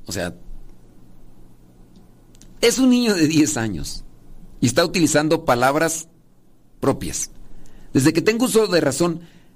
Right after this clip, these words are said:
me han gustado las cosas de Dios. De hecho, yo aprendí a leer porque quería saber qué decía la Biblia.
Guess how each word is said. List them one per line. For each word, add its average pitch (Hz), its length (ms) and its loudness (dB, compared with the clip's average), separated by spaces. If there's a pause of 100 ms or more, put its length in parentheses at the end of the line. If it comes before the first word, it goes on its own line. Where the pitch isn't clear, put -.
(240)
me 147 140 4
han 170 100 0
gustado 170 340 2
las 147 220 -2
cosas 143 340 0
de 143 100 2
Dios. 160 400 0 (1040)
De 143 280 0
hecho, 208 300 0
yo 160 180 2
aprendí 175 440 0
a 180 60 4
leer 175 360 2
porque 123 300 -4
quería 120 360 2
saber 135 500 0 (640)
qué 240 200 2
decía 180 540 2
la 139 180 2
Biblia. 139 520 0